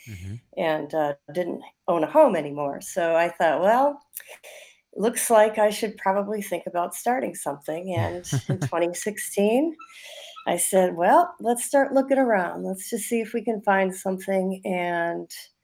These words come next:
Speaker 2: the perfect spot opened up on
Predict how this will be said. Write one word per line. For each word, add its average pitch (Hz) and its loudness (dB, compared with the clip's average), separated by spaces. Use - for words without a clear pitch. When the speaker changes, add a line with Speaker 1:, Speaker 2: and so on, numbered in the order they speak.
Speaker 2:
the 185 -2
perfect 254 2
spot 196 2
opened 185 0
up 214 4
on 160 -6